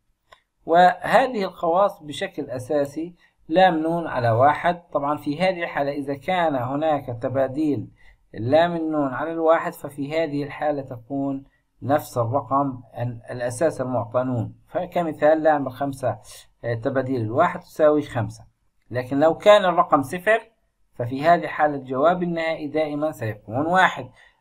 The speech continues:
لام تباديل خمسة للصفر يساوي واحد، ولو كان الرقمين متساويين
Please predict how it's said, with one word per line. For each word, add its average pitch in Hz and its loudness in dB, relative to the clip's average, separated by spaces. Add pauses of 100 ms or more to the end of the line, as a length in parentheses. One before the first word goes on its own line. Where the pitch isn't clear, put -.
لام 170 6
تباديل 139 0
خمسة 120 -4
للصفر 160 -8
يساوي 113 -6
واحد، 156 0 (400)
ولو 143 4
كان 254 8
الرقمين 170 4
متساويين 175 0